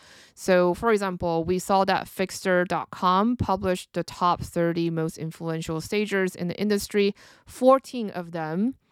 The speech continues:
were related to our awards. So they were either finalists or winners, or they were on the jury. You just never know who is gonna be Googling about home stagers, and all these things help to build your credibility as a stager in your local community.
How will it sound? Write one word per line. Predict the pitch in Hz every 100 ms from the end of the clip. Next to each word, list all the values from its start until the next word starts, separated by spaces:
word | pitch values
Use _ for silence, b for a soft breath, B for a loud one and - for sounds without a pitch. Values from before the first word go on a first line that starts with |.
| _ _
were | 185 190
related | 190 180 170 175 170 -
to | - - 175 165
our | 160
awards. | 160 147 156 160 135 64 -
So | - 170
they | 165 165
were | 170
either | 185 185 185
finalists | 226 220 226 208 202 -
or | 175
winners, | 185 196 190 190 170
or |
they | 170 165
were | 160
on | 160 160
the |
jury. | 156 - 147 - - 50 B B B B
You | 202
just | 214
never | 202 202
know | 196 185 180
who | - 190
is | 180
gonna | - 175
be | 165
Googling | 165 269 269 269 247 226 233 233
about | - 185 170 - - -
home | 202 196
stagers, | 190 185 180 175 175 -
and | 175 -
all | 190
these | 202 208
things | - 190 175
help | - 165 165 -
to | -
build | 160 165 160
your | 156 156
credibility | 170 156 151 147 139 143 -
as | - 175 180
a |
stager | 170 156 156 156 -
in | 185 190
your | 170 156
local | 151 -
community. | 143 - - - -